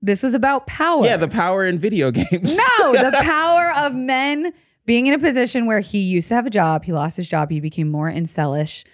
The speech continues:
Speaker 1: He became <laughs> a Jordan Peterson slash Chris Pine follower.
Speaker 2: Yeah.
Speaker 1: He didn't like that his wife was working long hours, was having her own depend-, independence, and he went, "I'm a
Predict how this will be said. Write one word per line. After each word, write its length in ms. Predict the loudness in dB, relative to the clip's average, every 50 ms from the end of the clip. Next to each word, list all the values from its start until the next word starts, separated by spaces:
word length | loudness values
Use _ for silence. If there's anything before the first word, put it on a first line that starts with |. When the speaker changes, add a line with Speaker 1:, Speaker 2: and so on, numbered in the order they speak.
| _ _ _ _
Speaker 1:
He 120 | -6 -2
became 580 | -2 -2 -2 0 0 0 2 2 2 0 -2 -6 -12 -18 -20 _
<laughs> 200 | _ _ _ -4
a 60 | -2
Jordan 260 | 0 0 0 0 0
Peterson 400 | 0 0 0 0 0 -2 -2 -6
slash 320 | -4 0 0 0 0 0 -2
Chris 200 | -4 -6 -6 -4
Pine 260 | -2 -2 0 0 0
follower. 480 | 0 0 -2 0 0 -2 -2 -4 -4 -8 -10 _ _
Speaker 2:
Yeah. 200 | -8 -6 -6 -6 -2
Speaker 1:
He 460 | 0 2 2 2 2 2 0 -2 -4 _ -6
didn't 340 | -2 0 2 2 2 0 0
like 200 | 0 0 0 0
that 120 | -2 -2
his 200 | 0 0 -2 -2
wife 260 | -2 -2 -2 -2 -2 -2
was 120 | -4 -4
working 200 | -4 -2 -2 -2
long 200 | 0 0 0 0
hours, 280 | 0 0 0 -2 -2 -4
was 120 | -8 -8
having 260 | -6 -6 -4 -2 -2
her 80 | 0 0
own 100 | 0 0 0
depend-, 320 | -2 -2 -2 -2 -2 -4 -4
independence, 560 | -6 -4 -4 -2 0 0 0 0 0 -2 -4
and 120 | -6 -6 -6
he 80 | -4
went, 240 | -2 -2 -2 -4 -6 _ _ _ _ _ -8
"I'm 120 | -4 -2 0
a 160 | 0 -2